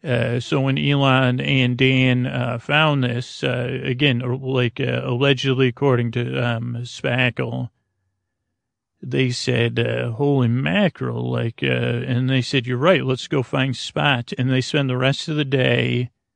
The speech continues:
well, normal people would have spent the rest of the day between the two of them, and they were really having fun. I think they gamified it, and, you know, El-, Elon loves to laugh, and Dan loves to make people laugh, so it was like, uh,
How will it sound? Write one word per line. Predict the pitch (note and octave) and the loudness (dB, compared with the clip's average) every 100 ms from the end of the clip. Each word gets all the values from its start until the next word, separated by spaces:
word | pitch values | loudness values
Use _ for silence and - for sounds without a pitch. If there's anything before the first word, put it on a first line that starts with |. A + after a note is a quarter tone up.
| _ _ _ _ _ _ _ | _ _ _ _ _ _ _
well, | D3 C#3+ | 0 0
normal | C#3 C3 D3+ F3 D#3 A#2+ | 2 2 4 6 4 2
people | C#3 B2 | 0 0
would | B2 | -2
have | A#2 | -2
spent | C#3 B2 | -2 0
the | C#3 | 0
rest | B2 - | 0 0
of | B2+ | 2
the | |
day | B2+ | 2
between | A#2+ A2+ F#3 F3 | 2 -2 0 0
the | C3 | 0
two | F3+ D#3+ | 2 4
of | B2+ | 6
them, | B2 A#2+ B2 B2 A#2+ _ _ _ _ _ _ _ - | 4 2 -2 -4 -6 _ _ _ _ _ _ _ 0
and | D3 | 2
they | C#3 | 4
were | C#3+ | 6
really | D#3 D3+ | 6 6
having | C#3+ C3+ B2+ | 6 4 2
fun. | - C#3 C3 B2+ | 0 0 2 0
I | C3 | -2
think | B2+ D3 B2 | -2 -4 -2
they | C3+ | -2
gamified | B2 C3 C3 B2+ - B2 B2 B2 | 2 2 2 0 -4 -4 -2 -2
it, | B2 B2 - C#3 | -2 -4 -6 -4
and, | C3+ B2+ B2+ B2 A#2+ - _ _ _ _ _ | 0 0 0 -2 -4 -6 _ _ _ _ _
you | D3 | -2
know, | C#3+ | 0
El-, | C#3+ C#3+ D3 | 2 2 2
Elon | - D3+ D#3+ D3+ C#3 C3+ C3+ | 2 2 4 4 4 4 0
loves | C3 C3 - - | 0 0 0 -4
to | |
laugh, | C3 B2+ C3 D3 | -2 0 0 0
and | C3 B2+ | -2 2
Dan | C3 C3 | 4 4
loves | B2+ A#2+ | 2 -2
to | C3 | -4
make | B2 B2+ | -6 -4
people | - A#2 C3 | -6 -6 -6
laugh, | B2 A#2+ B2+ - | -6 -4 -4 -6
so | C3 | -4
it | B2+ | -4
was | B2 | 0
like, | C3+ A#2 C#3 | 0 0 0
uh, | B2+ B2 | 0 0